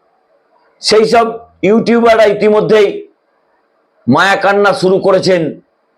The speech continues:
তারা এখনো শুভেন্দুর গুণগান করতে ব্যস্ত, কিন্তু কতদিন আর গুণগান করবেন? আজকে শুভেন্দু অধিকারী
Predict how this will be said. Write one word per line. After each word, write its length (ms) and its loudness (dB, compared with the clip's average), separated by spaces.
তারা 160 2
এখনো 680 0
শুভেন্দুর 800 0
গুণগান 500 0
করতে 300 -2
ব্যস্ত, 400 -2
কিন্তু 240 -2
কতদিন 440 0
আর 120 2
গুণগান 580 -2
করবেন? 480 0
আজকে 640 0
শুভেন্দু 460 2
অধিকারী 580 -2